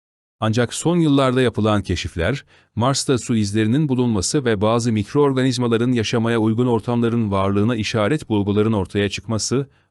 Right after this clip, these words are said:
Mars'taki yaşam arayışlarını arttırmıştır. Mars'ta yapılan görevler, insanoğlunun bu gezegen hakkında daha fazla bilgi edinmesine yardımcı olmuştur. Geçmişte Mars'a gönderilen keşif araçları arasında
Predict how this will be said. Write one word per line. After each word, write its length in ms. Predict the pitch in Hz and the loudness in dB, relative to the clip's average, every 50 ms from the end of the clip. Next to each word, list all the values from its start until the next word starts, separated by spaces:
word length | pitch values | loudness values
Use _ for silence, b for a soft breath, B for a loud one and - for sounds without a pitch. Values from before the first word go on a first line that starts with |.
| b - | b -4
Mars'taki 520 | 98 98 104 101 - - 117 113 - 165 | -2 -2 -2 -2 -2 -4 -6 -4 -2 -2
yaşam 340 | 156 135 - - 139 139 131 | -2 0 0 0 -2 0 0
arayışlarını 560 | 117 110 110 110 107 - - 117 107 113 143 | 0 0 0 0 0 0 -2 -2 0 0 0
arttırmıştır. 840 | 127 110 98 - - 98 85 82 80 - - - 78 - - - _ _ _ _ _ _ _ _ _ - | -2 -2 -4 -4 -6 -8 -8 -8 -8 -10 -10 -10 -12 -16 -18 -20 _ _ _ _ _ _ _ _ _ -4
Mars'ta 300 | 131 131 - - 147 151 | -4 -4 -2 -2 0 0
yapılan 440 | 147 127 - 131 127 135 135 131 120 | 0 0 0 0 0 2 2 2 2
görevler, 560 | 107 104 107 101 92 104 123 156 156 - - _ _ _ _ - | 2 2 2 2 0 0 0 -2 -2 -6 -10 _ _ _ _ -2
insanoğlunun 880 | 123 127 127 123 - 170 180 170 160 147 139 139 139 143 143 143 135 147 | 0 0 0 0 0 0 2 2 2 2 2 2 2 0 0 0 0 0
bu 100 | 165 143 | 0 0
gezegen 400 | 139 123 113 123 117 131 139 135 | 0 0 0 0 0 0 0 0
hakkında 560 | 120 110 101 - - 117 107 107 113 107 101 | 0 0 -2 -2 -2 -2 0 0 0 0 0
daha 180 | 98 107 143 | 0 -2 -2
fazla 440 | 143 - - 127 123 120 127 156 143 | -4 -4 -4 -4 -2 -2 -2 -2 -2
bilgi 260 | 123 117 113 120 143 | 0 -2 0 0 0
edinmesine 500 | 131 113 120 117 113 107 98 - 113 113 | 0 0 0 0 0 -2 -2 -2 -2 -2
yardımcı 480 | 113 104 98 95 87 92 87 80 85 82 | 0 0 0 0 0 -2 -6 -6 -4 -6
olmuştur. 520 | 78 76 76 76 - - - 78 - - _ _ _ - - | -6 -6 -8 -10 -12 -12 -14 -16 -18 -20 _ _ _ -8 -2
Geçmişte 500 | - 147 151 - 151 156 147 - - 156 | -2 -2 0 0 -2 -4 -4 -2 -2 -2
Mars'a 380 | 143 135 131 135 131 - - 139 | 0 0 0 -2 -2 -2 -2 -2
gönderilen 640 | 127 123 120 113 113 113 110 107 113 110 113 110 | 0 0 -2 0 0 0 0 0 0 0 -2 -4
keşif 340 | - - 117 - - 147 131 | -4 -4 -4 -2 -2 -2 -2
araçları 500 | 123 110 113 107 - - - 107 110 104 | -2 -2 -2 -2 -2 -4 -2 -2 0 0
arasında 480 | 95 95 90 - - 82 76 76 76 | 0 -2 -2 -4 -6 -8 -8 -8 -8